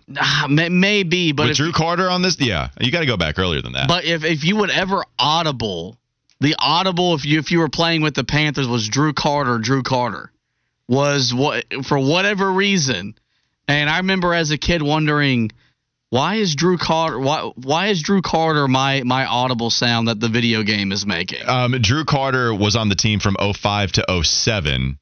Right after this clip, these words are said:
Speaker 2: He did have thirty-eight receptions in oh seven, so not as early as I was trying to make it out to be. What I remember watching Drew Carter, every single time I watched a Panthers game, the broadcast booth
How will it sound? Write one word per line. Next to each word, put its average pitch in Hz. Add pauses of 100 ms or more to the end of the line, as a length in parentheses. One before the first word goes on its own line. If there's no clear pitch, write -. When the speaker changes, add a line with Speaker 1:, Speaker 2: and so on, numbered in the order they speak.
(120)
Speaker 2:
He -
did 117
have 107
thirty-eight 110
receptions 85
in 80
oh 76
seven, 69
so 85
not 135
as 135
early 87
as 73
I 71
was 64
trying 78
to 69
make 71
it 69
out 69
to 71
be. 64 (280)
What 98
I 107
remember 127
watching 87
Drew 73
Carter, 64 (300)
every 131
single 120
time 71 (220)
I 95
watched 98
a 107
Panthers 90
game, 60 (480)
the 92
broadcast 104
booth 76